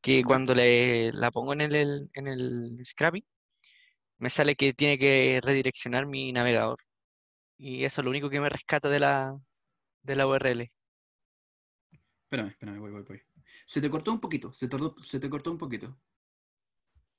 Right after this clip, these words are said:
Speaker 1: Que, mm, mira, intenta poner ese link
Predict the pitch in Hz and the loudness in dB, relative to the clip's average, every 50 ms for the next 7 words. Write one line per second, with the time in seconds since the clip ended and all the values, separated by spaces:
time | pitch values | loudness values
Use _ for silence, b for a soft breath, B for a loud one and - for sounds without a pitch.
0 | _ _ _ _ _ _ _ _ _ _ _ _ _ _ - - 131 127 123 123 | _ _ _ _ _ _ _ _ _ _ _ _ _ _ -4 -2 0 2 2 0
1 | 120 120 117 117 113 113 117 127 - 147 151 139 135 131 - 185 190 - 208 196 | -2 -4 -6 -6 -8 -8 -10 -10 -8 -4 -2 -2 -2 -2 -2 -2 0 0 0 0
2 | 202 208 214 - - 208 202 214 220 220 | 2 0 0 0 -2 -4 -4 -4 -4 -6